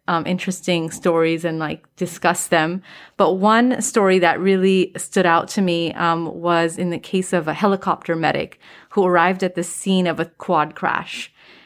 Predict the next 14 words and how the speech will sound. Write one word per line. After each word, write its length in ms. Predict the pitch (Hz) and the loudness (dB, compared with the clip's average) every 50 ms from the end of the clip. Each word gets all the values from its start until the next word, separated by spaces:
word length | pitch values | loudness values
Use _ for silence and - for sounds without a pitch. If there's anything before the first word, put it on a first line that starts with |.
| _ _ - | _ _ -2
It 100 | - 202 | 0 2
was 180 | 190 196 196 196 | 2 2 2 2
a 60 | 190 | 0
woman 280 | 185 202 220 233 233 220 | 2 2 2 4 4 4
and 320 | 208 190 185 180 180 180 | 2 2 0 0 -2 -2
her 120 | 185 202 | -2 0
nine-year-old 560 | 190 185 175 180 185 190 190 190 180 180 180 190 | 2 2 2 2 2 0 2 2 2 2 2 2
nephew. 540 | 180 165 175 - - 175 165 165 165 175 - | 0 0 0 -2 -4 -4 -2 -2 -4 -4 0
They 120 | - 180 185 | 2 2 4
were 80 | 190 | 4
involved 400 | 202 202 196 185 170 165 165 175 | 2 2 2 4 2 2 2 0
in 100 | 185 185 | -2 -4
the 80 | 190 185 | -4 -4
crash 580 | 185 - - 180 160 151 170 - - - - | -4 -2 0 2 2 2 0 -2 -6 -10 -12